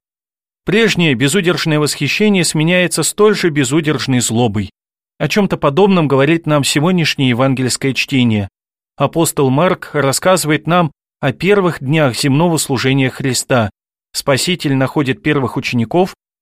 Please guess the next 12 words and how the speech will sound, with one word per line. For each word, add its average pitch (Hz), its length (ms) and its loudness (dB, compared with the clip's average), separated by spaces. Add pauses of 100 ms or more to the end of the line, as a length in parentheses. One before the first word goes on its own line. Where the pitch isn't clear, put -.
(140)
а 165 80 0
затем 196 340 2
начинает 165 460 0
проповедовать 156 720 0 (260)
на 139 140 2
улицах 143 520 0
Капернаума. 127 840 0 (480)
Здесь 175 380 -2
он 175 120 0
совершает 160 600 0
множество 165 520 0
чудес. 123 480 -2